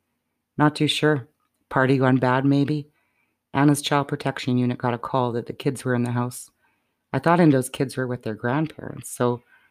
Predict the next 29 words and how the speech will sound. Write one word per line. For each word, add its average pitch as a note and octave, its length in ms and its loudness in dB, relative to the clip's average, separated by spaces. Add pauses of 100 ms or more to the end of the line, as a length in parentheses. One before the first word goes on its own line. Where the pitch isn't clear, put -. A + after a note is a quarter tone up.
(320)
I'm D#3+ 160 2
not G3 200 2
too F3+ 100 0
sure E3 260 0
what C3+ 200 -4
kids C3 240 -4
would A2+ 120 -4
be C3+ 140 -4
there. A#2 320 -6 (840)
Anna C#3+ 240 6
was B2 140 0
calling C3+ 380 2
because C3 240 -2
she C#3+ 120 -2
wasn't C#3+ 260 2
going C#3 240 2
to B2 60 -2
go C3 160 -2
in C3+ 120 2
by A#2+ 120 -2
herself. A#2+ 600 -6 (600)
She - 160 -2
heard B2+ 200 2
gunfire B2+ 520 2
as, C3 160 -4 (120)
as B2+ 140 -2
we C3 140 0
were A#2+ 100 -4
talking. D3 540 -4